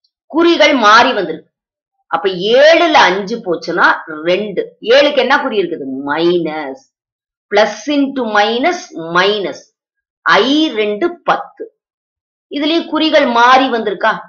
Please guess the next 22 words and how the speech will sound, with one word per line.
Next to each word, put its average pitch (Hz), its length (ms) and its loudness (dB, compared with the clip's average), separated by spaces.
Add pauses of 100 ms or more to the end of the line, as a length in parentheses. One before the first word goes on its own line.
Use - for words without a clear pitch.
அப்ப - 200 2
கழிக்கணும். 180 560 0 (180)
பத்துல 330 500 0
ஆறு 214 420 6
போச்சுன்னா 202 640 -2
நாலு. 151 480 0 (600)
பத்துக்கு 311 460 0
என்ன 277 340 2
குறி 262 280 -2
இருந்துச்சு? 233 420 -4 (160)
minus. 175 420 -2
ஏன்னா 208 200 -2
எதுல 233 680 2
இருந்து 370 200 4
கழிக்கிறோமோ 233 420 2
அதனுடைய 220 460 2
குறி 175 160 -4
தான் 180 200 -4
போடணும். - 280 -14 (720)
Plus 233 380 2
into 294 400 2
minus, 240 560 0